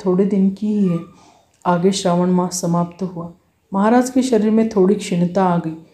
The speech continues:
भाद्रपद महीने में महाराज ने सब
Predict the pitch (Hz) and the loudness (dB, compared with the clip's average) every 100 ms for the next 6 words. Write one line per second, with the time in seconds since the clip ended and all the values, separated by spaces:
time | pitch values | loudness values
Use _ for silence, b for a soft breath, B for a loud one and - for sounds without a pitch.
0 | B _ 170 170 165 175 175 175 175 170 | B _ -2 0 0 -2 -2 0 0 2
1 | 175 175 175 175 185 196 214 220 226 226 | 0 0 -2 -2 0 2 2 2 0 -2
2 | - | -6